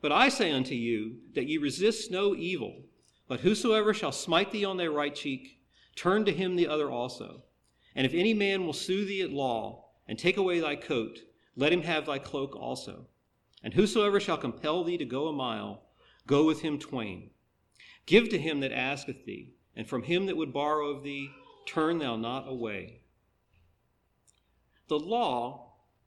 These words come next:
sometimes we don't understand, the law is absolutely revolutionary in its just, justice. The concept of equal repayment, an eye for an eye or a tooth for a tooth,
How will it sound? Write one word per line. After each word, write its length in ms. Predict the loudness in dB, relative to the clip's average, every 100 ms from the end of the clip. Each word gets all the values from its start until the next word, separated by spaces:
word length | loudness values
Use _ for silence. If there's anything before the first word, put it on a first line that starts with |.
| _ _ _ _ _ _ _ _
sometimes 420 | -8 -6 -4 -6
we 120 | -4 -4
don't 240 | -6 -8
understand, 560 | -8 -8 -6 -6 -4 -4
the 60 |
law 320 | -4 -4 -4
is 120 | -4 -6
absolutely 460 | -8 -8 -6 -6 -4
revolutionary 960 | -4 -4 -2 -4 -4 -8 -10 -12 -16 -20 _ _ _ _ _ _ _ _
in 160 | -4 -4
its 180 | -6 -12
just, 500 | -10 -4 -4 -6 -8
justice. 540 | -8 -8 -14 -16 -18 _ _ _ _ _ _ _ _ _
The 60 | -6
concept 680 | 2 2 2 0 -4 -4 -6
of 180 | -8 -6
equal 540 | -6 -4 -2 0 0
repayment, 760 | -2 -4 -2 0 0 -4 -12 -20 _ _ _
an 120 | -6
eye 300 | -2 2 2
for 180 | 2 0
an 60 | 0
eye 340 | 0 0 0 -4
or 100 | -8
a 60 |
tooth 280 | -6 -6 -6
for 140 | -6
a 40 | -6
tooth, 480 | -4 -4 -4 -8